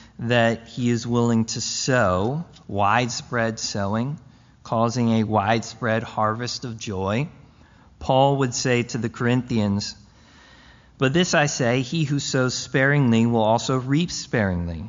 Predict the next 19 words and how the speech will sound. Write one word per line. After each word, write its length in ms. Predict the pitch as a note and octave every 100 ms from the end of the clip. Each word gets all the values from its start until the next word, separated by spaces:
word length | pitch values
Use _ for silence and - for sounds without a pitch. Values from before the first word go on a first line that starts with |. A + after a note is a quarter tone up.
| -
He 240 | - D#3 D3
who 160 | D3
sows 340 | C#3 D3 C#3+ B2+
bountifully 800 | - C#3 F3 F#3+ F#3 - F3 F3
will 200 | D3+ C3+
also 440 | B2+ C3 - C3+
reap 400 | A#2+ B2+ B2 -
bountifully. 840 | G2 G2+ G#2 G2+ - F#2 F2+ A2 - - _ _ _ -
So 200 | D#3 D#3
that 180 | D#3 -
each 340 | G3+ G#3 -
one 340 | E3+ E3+ D#3
give 260 | C3+ D#3 D3
as 180 | C#3 C#3+
he 160 | D#3+
purposes 720 | D3 - E3+ F3 D#3+ - D#3+ -
in 160 | D#3+
his 240 | D3+ D#3+ -
heart, 460 | - D#3+ A#2+ E2